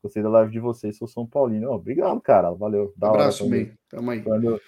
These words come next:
Speaker 1: já teve muito flamenguista que passou aqui, São Paulino, corintiano, toda passa um aí.
Speaker 2: Então, mas assim, voltando, a-, agora pensando um pouquinho, a-, antes de falar um pouco do Klaus também, pensando um pouquinho na, na Copa do Brasil. É...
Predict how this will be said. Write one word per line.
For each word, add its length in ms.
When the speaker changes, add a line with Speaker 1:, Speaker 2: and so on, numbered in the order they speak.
Speaker 1:
já 80
teve 240
muito 240
flamenguista 640
que 40
passou 280
aqui, 420
São 220
Paulino, 580
corintiano, 500
toda 380
passa 320
um 160
aí. 100
Speaker 2:
Então, 240
mas 180
assim, 280
voltando, 520
a-, 280
agora 240
pensando 400
um 80
pouquinho, 580
a-, 240
antes 140
de 80
falar 180
um 80
pouco 180
do 100
Klaus 280
também, 480
pensando 300
um 60
pouquinho 380
na, 380
na 220
Copa 260
do 80
Brasil. 580
É... 500